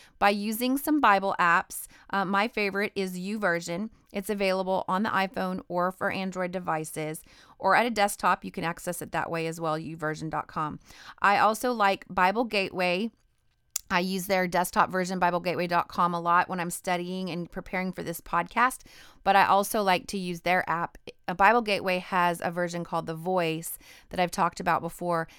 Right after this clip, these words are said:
that YouVersion doesn't have, so I have both of those apps on my, um,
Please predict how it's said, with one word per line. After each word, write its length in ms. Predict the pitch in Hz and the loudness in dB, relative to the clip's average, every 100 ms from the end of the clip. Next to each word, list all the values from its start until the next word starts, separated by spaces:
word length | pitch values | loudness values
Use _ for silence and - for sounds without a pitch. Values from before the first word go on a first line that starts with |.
| _ | _
that 160 | 175 175 | -6 -4
YouVersion 560 | 185 180 175 165 160 160 | -4 -2 -2 -2 -2 0
doesn't 240 | 175 160 | -2 -2
have, 240 | 175 120 | -6 -8
so 320 | - 170 160 - | -6 -6 -6 -8
I 60 | 165 | -8
have 240 | 185 165 | -6 -2
both 260 | 175 170 175 | 0 0 -2
of 140 | 160 | -4
those 220 | 160 160 | -4 -4
apps 380 | - 151 - - - - _ | -2 -2 -2 -8 -20 -20 _
on 260 | 170 165 165 | -4 -2 -2
my, 320 | 156 151 147 - | -2 -2 -4 -8
um, 420 | 151 151 147 | -8 -8 -8